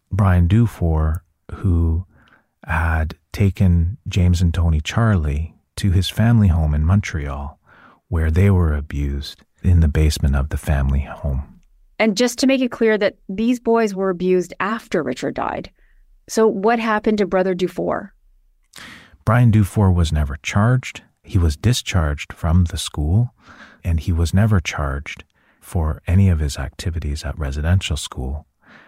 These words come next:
Speaker 1: However, he was charged for sexual abuse decades later in the Cornwall area, where he was working as a social worker. Those charges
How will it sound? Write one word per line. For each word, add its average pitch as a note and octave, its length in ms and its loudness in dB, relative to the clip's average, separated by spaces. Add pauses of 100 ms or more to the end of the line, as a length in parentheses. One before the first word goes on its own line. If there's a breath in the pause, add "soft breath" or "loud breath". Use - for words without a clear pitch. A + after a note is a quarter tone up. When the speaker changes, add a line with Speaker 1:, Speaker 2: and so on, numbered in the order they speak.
(420 soft breath)
Speaker 1:
However, G2+ 720 2 (280)
he - 120 -4
was A2+ 340 2
charged E2 680 -4
for - 220 -4
sexual E2+ 520 0
abuse D#2 540 -4 (100)
decades F2 560 -2
later D2 460 -2 (440 soft breath)
in D#2+ 440 0 (140)
the F#2+ 60 -4
Cornwall E2 580 2
area, C2+ 500 -8
where D2+ 180 -2
he D#2+ 140 0
was D2+ 180 -4
working D2+ 480 -4
as D2 160 -6
a D2+ 60 -10
social F2 420 -2
worker. E2+ 460 -2 (580 loud breath)
Those G#2 220 2
charges G2+ 720 0